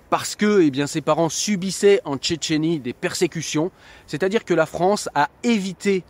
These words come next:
à ce jeune homme d'être persécuté. Et pourtant, il insulte la France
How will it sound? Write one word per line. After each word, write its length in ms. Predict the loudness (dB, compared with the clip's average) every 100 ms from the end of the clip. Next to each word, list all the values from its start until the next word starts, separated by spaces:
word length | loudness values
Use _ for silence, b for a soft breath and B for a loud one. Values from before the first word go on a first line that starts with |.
| _
à 80 | -10
ce 120 | -4
jeune 220 | -2 0 0
homme 220 | 0 -4 _ -4
d'être 200 | -4 -2
persécuté. 640 | -4 -4 -6 -8 -8 -10 b b b
Et 80 | -6
pourtant, 440 | -4 -2 0 0 -2 -6
il 180 | 0
insulte 500 | 0 -2 -2 -2 -2
la 160 | -2 -2
France 380 | -2 -4 -4